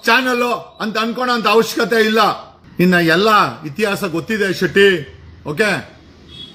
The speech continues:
ವಿಕೃತ ಮಾಡ್ಕೊಳಕ್ ಹೋಗ್ಬೇಡ. ನೀನು ಸಮೀರ್ ಅವ್ರ ತಾಯಿ ಬಗ್ಗೆ ಮಾತಾಡಿದ್ರೆ ನಿನ್ನ ಚಾನೆಲ್ ಅಲ್ಲಿ ಏನ್ ನಡೀತಾ ಇದೆ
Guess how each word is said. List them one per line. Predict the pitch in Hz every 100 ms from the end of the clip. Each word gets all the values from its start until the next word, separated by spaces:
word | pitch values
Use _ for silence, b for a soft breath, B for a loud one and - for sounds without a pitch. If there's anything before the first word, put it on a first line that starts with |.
| - -
ವಿಕೃತ | 165 - 220 220
ಮಾಡ್ಕೊಳಕ್ | 202 185 180 196 185
ಹೋಗ್ಬೇಡ. | 185 165 175 165 117 - - - 156
ನೀನು | 233 233 208 143 - _ -
ಸಮೀರ್ | 208 220 226
ಅವ್ರ | 220 214
ತಾಯಿ | 202 202
ಬಗ್ಗೆ | 196 190
ಮಾತಾಡಿದ್ರೆ | 196 185 185 190 185 196 156 101 - _ _ _ -
ನಿನ್ನ | 135 185 202
ಚಾನೆಲ್ | - 190 196 196
ಅಲ್ಲಿ | 196 175 170
ಏನ್ | 226 214
ನಡೀತಾ | 208 190 214 196
ಇದೆ | 185 190 131 - -